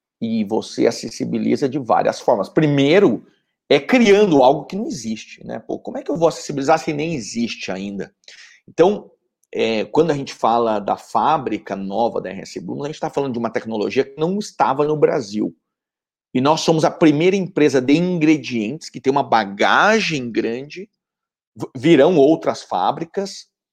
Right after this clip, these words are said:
e, e a R S Blumos tá focada em ingredientes. Então, eu, inclusive,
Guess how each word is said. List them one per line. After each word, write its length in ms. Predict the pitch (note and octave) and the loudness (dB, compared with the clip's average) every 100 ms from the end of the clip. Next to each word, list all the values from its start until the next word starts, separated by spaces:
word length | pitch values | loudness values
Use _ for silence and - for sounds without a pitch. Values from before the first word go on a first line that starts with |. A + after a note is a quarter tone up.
| _ _ _ _ - | _ _ _ _ -8
e, 200 | A#2+ A#2+ | -4 2
e 60 | |
a 60 | B2 | 2
R 120 | B2 | 2
S 160 | B2+ C3+ | -2 -4
Blumos 320 | B2+ E3+ G#3+ | -6 -6 -6
tá 120 | - | -6
focada 340 | G#3+ - E3 F#3+ | -6 -2 -2 -2
em 40 | |
ingredientes. 540 | G3+ G3 A3 F#3+ D3+ A2 | -2 -2 -2 -2 -2 -4
Então, 200 | A2 E3 | 2 4
eu, 180 | G3 | 4
inclusive, 680 | D#3+ D#3+ E3 A#2 D#3 G3 | 0 -2 -2 -2 -4 -6